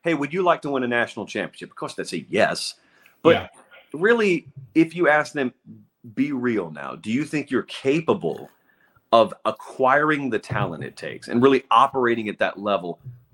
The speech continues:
Speaker 1: They'd probably, if they were truthful with you, say, "It's unlikely." But then again, we are Iowa. We are not Ohio State or Alabama. So the expectation is properly calibrated around here. And I think that's right. It's kinda like Kentucky football.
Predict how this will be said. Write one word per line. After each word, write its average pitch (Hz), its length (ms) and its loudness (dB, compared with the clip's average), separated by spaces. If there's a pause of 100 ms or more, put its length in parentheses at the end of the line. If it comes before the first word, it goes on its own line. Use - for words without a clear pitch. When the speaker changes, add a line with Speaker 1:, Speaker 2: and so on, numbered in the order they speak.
(300)
Speaker 1:
They'd 247 220 0
probably, 110 460 -4
if 143 160 -8
they 165 80 2
were 151 140 0
truthful 117 520 -4
with 117 180 0
you, 120 140 -4
say, 107 400 -2
"It's 113 160 -8
unlikely." 82 680 -6 (320)
But 123 240 4
then 127 120 8
again, 117 460 2 (260)
we 104 240 0
are 104 240 2
Iowa. 147 440 -4 (100)
We 117 180 4
are 127 120 6
not 156 240 2
Ohio 85 380 -4
State 90 240 -6
or 80 100 -4
Alabama. 78 460 -8
So 110 440 -2 (280)
the 107 120 -2
expectation 110 680 -4
is 120 80 -6
properly 107 480 -2
calibrated 101 640 2
around 85 300 -2
here. 90 280 -4 (340)
And 135 100 4
I 165 80 6
think 185 160 2
that's 147 180 2
right. 123 380 0
It's 135 120 -6
kinda 156 200 -2
like 143 160 -2
Kentucky 151 460 -6
football. 71 560 -8